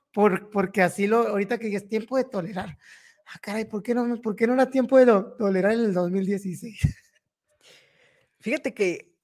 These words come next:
Speaker 2: ahorita que dices eso, yo siento que era más tolerante antes.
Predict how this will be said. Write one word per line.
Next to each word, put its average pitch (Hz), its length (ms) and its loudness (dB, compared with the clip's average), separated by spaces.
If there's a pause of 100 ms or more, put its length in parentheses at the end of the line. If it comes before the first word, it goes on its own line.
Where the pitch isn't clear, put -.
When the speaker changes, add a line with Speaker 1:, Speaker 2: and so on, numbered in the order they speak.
Speaker 2:
ahorita 208 300 2
que 240 120 -6
dices 240 160 -8
eso, 277 80 -6
yo 240 140 0
siento 247 280 -4
que 214 80 -4
era 208 120 0
más 233 180 -6
tolerante 196 480 -2
antes. 185 440 -6